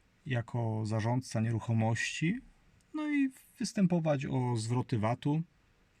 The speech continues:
które, tak jak powiedziałem, dla jednego budynku to mogło być około pięćdziesięciu tysięcy złotych.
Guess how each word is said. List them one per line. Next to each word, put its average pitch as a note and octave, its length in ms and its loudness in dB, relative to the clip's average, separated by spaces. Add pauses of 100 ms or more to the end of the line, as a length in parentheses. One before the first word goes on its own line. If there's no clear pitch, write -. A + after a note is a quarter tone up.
(680)
które, C#3 180 -4
tak A2 100 -4
jak A2 120 0
powiedziałem, A#2 400 0
dla A2 120 0
jednego A2 320 0
budynku A2 400 -2
to A2+ 100 -2
mogło G#2+ 240 0
być G#2 140 -2
około G#2+ 240 -2
pięćdziesięciu A2 460 -2
tysięcy A2 380 -4
złotych. - 540 -6